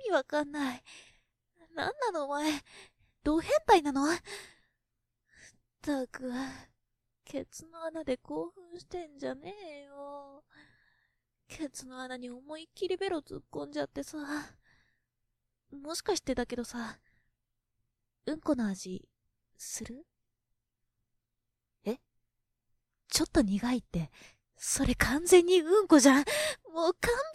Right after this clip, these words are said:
弁してよね。あ、それにしても、チンポガッチガチ。うんこ食べて、そのまま射精しちゃったりしてね。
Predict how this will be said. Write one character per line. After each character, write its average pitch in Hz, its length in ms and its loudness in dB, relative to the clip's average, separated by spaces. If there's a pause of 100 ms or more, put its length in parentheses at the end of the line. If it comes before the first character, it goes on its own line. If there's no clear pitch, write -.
弁 392 140 4
し - 100 6
て 587 80 8
よ 554 180 12
ね。 359 320 10 (1300)
あ、 262 140 -6 (120)
そ - 420 -14
れ 262 120 -16
に 277 120 -12
し - 80 -4
て 302 160 -2
も、 233 260 -6 (840)
チ - 240 -10
ン 320 60 -16
ポ 240 140 -4
ガ 185 180 -12
ッ - 40 -16 (140)
チ - 140 -4
ガ 311 120 -6
チ。 320 240 -6 (1300)
う 311 60 0
ん 320 120 -6
こ 294 160 0
食 262 120 -2
べ 254 100 -2
て、 185 400 -10
そ - 260 -12
の 311 160 -10
ま 381 80 -10
ま 359 160 -6
射 294 220 -6
精 330 340 -6
し - 80 -14
ち - 100 -12
ゃ - 40 -8
っ - 40 -14 (100)
た - 80 -4
り 156 120 -6
し - 80 -12
て 190 120 -10
ね。 254 640 -6